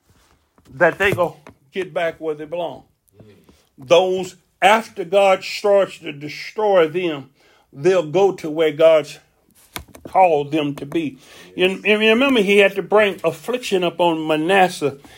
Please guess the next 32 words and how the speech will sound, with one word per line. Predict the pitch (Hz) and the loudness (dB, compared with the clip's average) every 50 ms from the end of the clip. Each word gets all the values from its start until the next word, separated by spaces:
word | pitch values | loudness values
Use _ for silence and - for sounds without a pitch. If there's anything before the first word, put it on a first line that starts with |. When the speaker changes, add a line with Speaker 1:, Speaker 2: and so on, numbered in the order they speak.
| - - - _ | -20 -20 -16 _
Speaker 1:
He | - 202 185 | -4 -4 -4
threw | 180 - 220 233 233 214 190 185 185 | -4 2 4 6 6 6 6 4 0
Manasseh | 160 175 180 180 180 190 202 214 214 202 - - 185 175 175 180 | -2 0 0 0 2 4 4 4 4 2 -2 -2 -2 -2 -2 0
in | - 180 180 175 165 151 | 0 0 0 0 -2 -4
prison | - - 214 214 208 190 160 147 156 151 147 143 - - _ _ _ - - - - _ _ _ _ - | -2 4 6 6 6 6 4 2 -4 -4 -4 -8 -12 -18 _ _ _ -20 -20 -20 -20 _ _ _ _ -4
and | 156 156 151 143 | -2 -2 0 2
had | 131 196 190 190 185 180 170 156 - - - - | 4 4 6 6 6 4 2 0 -8 -16 -8 -2
a | 165 | 0
lot | 160 165 180 180 175 | 4 4 6 4 4
of | 160 156 | 2 -2
things | - 175 175 175 170 160 151 151 | -2 -2 0 0 0 -2 -2 -4
did | - - 180 180 180 180 | -4 -2 -2 -2 -2 -2
to | - - 156 | -4 -4 -4
him | 147 143 139 135 131 - - - - _ _ _ _ - | -2 -2 -4 -4 -6 -8 -8 -10 -20 _ _ _ _ -4
before | - 147 147 - 196 185 170 160 139 - _ - | -2 -2 -2 0 -2 -2 -2 -6 -8 -16 _ -8
Manasseh | 151 151 156 147 151 165 185 185 175 - 170 160 151 | -2 -2 0 0 2 2 2 0 0 -2 -4 -4 -2
repented | 143 147 143 139 143 - - 185 175 160 147 143 147 - | -2 -4 -6 -6 -6 -8 -4 -2 -2 -2 -2 -4 -6 -6
and | 143 139 139 139 - | -4 -4 -4 -4 -4
turned | - - 170 156 147 143 | -6 -4 -4 -2 -4 -4
to | 143 135 | -6 -6
God. | 135 165 160 143 120 - - - _ _ | -2 0 0 0 -2 -8 -16 -20 _ _
Speaker 2:
Yes. | - - 98 101 101 101 - - - - - _ _ - | -20 -20 -20 -20 -20 -20 -20 -20 -20 -20 -20 _ _ -6
Speaker 1:
See, | - - 226 | 0 0 2
sometimes | 214 - 269 262 254 240 226 - 233 226 220 202 185 | 4 4 4 4 2 0 2 4 4 4 4 0 2
God | 180 220 247 247 226 196 | 4 6 6 6 4 4
has | 190 208 202 202 - | 4 2 0 0 -4
to | - 180 | -10 -18
bring | 160 156 147 190 202 202 196 185 175 | -16 -10 -6 -4 -4 -4 -6 -8 -8
you | 175 196 190 185 175 151 147 _ _ _ _ _ - | -8 -6 -6 -6 -6 -8 -10 _ _ _ _ _ -10
to | - - 170 151 | -4 -4 -4 -4
ill | 170 196 202 196 185 170 | -2 0 0 2 2 2
health. | 151 170 - 175 - - - - - _ | 0 0 0 0 0 -2 -6 -18 -20 _